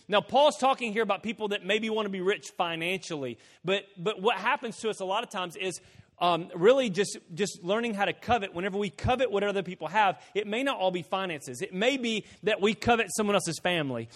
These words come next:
It may be that we covet someone else's relationships. It may be that we, we, we want, we're greedy for, um,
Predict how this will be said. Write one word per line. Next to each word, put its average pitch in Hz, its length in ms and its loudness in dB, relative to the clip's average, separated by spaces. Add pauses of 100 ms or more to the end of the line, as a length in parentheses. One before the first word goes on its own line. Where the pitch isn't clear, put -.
(120)
It 208 140 6
may 233 160 8
be 262 80 2
that 254 140 2
we 208 100 4
covet 233 340 2
someone 214 220 0
else's 180 240 -2
relationships. 170 640 0
It 180 80 -8
may 220 140 6
be 254 120 2
that 233 140 2
we, 196 200 0 (160)
we, 226 200 4
we 214 220 2
want, 220 520 2
we're 202 160 4
greedy 226 680 -2 (160)
for, 214 420 6
um, 190 320 4